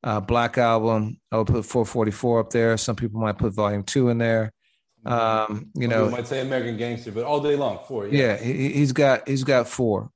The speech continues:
Speaker 1: right? And so to be the goat, you gotta get more than that. And, you know, Kendrick having three is greater than most people who, 'cause you think of, like, people who have three classic albums,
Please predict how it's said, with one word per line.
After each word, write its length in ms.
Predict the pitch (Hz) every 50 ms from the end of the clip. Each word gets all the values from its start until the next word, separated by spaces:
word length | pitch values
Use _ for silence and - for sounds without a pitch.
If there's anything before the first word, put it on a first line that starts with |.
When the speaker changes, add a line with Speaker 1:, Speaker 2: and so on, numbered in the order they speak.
| _
Speaker 1:
right? 320 | - 120 117 113 117 117 -
And 560 | - 135 123 120 123 117 117 117 117 - - - _ _ _ _ _ _ _ _ _ -
so 560 | - - - 147 139 135 131 127 127 - - - -
to 140 | - 139
be 300 | 123 117 139 135 139 139
the 180 | 127 120 123 120
goat, 420 | 113 113 131 143 156 151 - -
you 240 | - 127 123 123 120
gotta 240 | 123 123 120 117 113
get 280 | 113 120 120 117 117 - _ _ _ _ _ _ _ _ _ _ _ _ _ _ _ _ _ -
more 280 | 123 120 120 120 120 110
than 180 | 110 107 107
that. 320 | 117 127 135 123 98 - -
And, 460 | - 117 113 110 110 107 110 113 -
you 80 | 117 117
know, 340 | 117 113 110 110 117 - - 143 -
Kendrick 360 | - 143 139 131 127 - - _
having 400 | - 107 117 127 120 113 113 104
three 480 | 95 - 127 131 156 170 139 120 117 123
is 320 | 135 - - 117 110 107
greater 340 | 117 117 - 123 120 123 123
than 340 | 120 120 123 120 123 120 117
most 360 | 110 107 113 123 127 - -
people 360 | - 143 143 143 131 120 117
who, 220 | 107 117 123 - -
'cause 240 | - - 123 117 117
you 120 | 127 135
think 200 | 120 - 139 117
of, 120 | 127 113 117
like, 180 | 127 117 107
people 240 | - 147 135 - -
who 100 | 113 120
have 140 | 117 110 101
three 220 | - 120 127 135
classic 340 | - - 123 107 107 - - -
albums, 480 | 113 110 110 107 107 110 107 - -